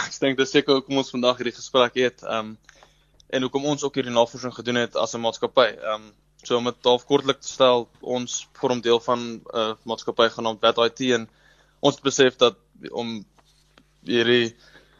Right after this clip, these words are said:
stafmembers te hou in, in die land is een van die goed waarmee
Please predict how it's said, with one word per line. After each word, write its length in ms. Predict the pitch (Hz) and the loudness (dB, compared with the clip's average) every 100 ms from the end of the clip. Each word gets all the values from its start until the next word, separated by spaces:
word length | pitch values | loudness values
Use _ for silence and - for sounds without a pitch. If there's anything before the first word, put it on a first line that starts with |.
| _ _ _ - _ | _ _ _ -20 _
stafmembers 760 | - 123 - 143 135 131 127 - | -10 -2 4 4 6 4 4 2
te 80 | - | 2
hou 320 | 104 135 143 | 4 4 2
in, 160 | 120 110 | -4 -8
in 100 | 113 | -10
die 100 | 110 | -6
land 260 | 110 113 | -6 -8
is 200 | 107 - | -12 -10
een 120 | - 117 | -8 -6
van 100 | 120 | -8
die 80 | |
goed 180 | - 127 | -8 -8
waarmee 420 | 117 113 113 110 | -4 -4 -2 -2